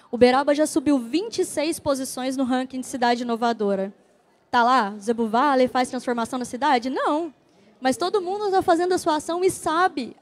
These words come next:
da nossa participação nesse avanço que a cidade teve, nessa mudança de subir vinte e seis posições no ranking.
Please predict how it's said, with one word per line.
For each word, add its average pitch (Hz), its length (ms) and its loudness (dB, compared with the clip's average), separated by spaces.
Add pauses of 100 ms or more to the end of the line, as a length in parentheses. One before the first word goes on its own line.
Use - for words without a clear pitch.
da 277 180 -2
nossa 339 320 2
participação 302 720 -4
nesse 311 300 -2
avanço 277 380 -4
que 277 60 -4
a - 20 -2
cidade 220 360 -4
teve, 214 300 0 (420)
nessa 330 340 -2
mudança 269 580 -4
de - 60 -10
subir 262 220 -2
vinte 320 300 -6
e - 40 -20
seis 320 300 -4
posições 262 560 -6
no 247 100 -8
ranking. 220 360 -8